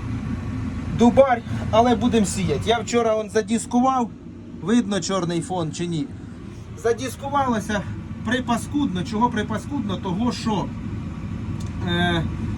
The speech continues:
бадилля мокре. Ну як мокре, сире, да? Різка працює не супер-пупер на комбайні.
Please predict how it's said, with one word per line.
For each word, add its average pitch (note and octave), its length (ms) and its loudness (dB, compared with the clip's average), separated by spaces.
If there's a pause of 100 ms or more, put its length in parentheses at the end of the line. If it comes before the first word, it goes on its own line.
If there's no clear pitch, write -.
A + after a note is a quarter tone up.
(640)
бадилля G3 600 4 (540)
мокре. A3 460 4 (760)
Ну A#3+ 60 2
як F3+ 200 4
мокре, - 180 -2
сире, - 400 4
да? A3+ 180 2 (840)
Різка A3 420 6
працює G#3 640 6
не G3+ 260 2
супер-пупер G#3+ 760 4
на F3 120 4
комбайні. E3 640 2